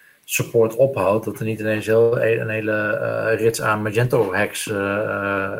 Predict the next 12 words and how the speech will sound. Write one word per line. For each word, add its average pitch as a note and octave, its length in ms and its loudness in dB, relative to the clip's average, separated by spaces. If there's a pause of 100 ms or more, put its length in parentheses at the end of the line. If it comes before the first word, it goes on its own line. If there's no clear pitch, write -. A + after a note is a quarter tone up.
(140)
komt, A2+ 360 -4 (360)
wat A2 180 2
weer G#2+ 180 4
voor G#2 120 -2
een G#2 60 0
slechte A2 320 -2
naam G#2 240 0
voor G#2 140 -6
Magento, G2+ 680 0
eh, F#2 600 -4 (400)
kan G2 220 -2
geven. F#2 420 -6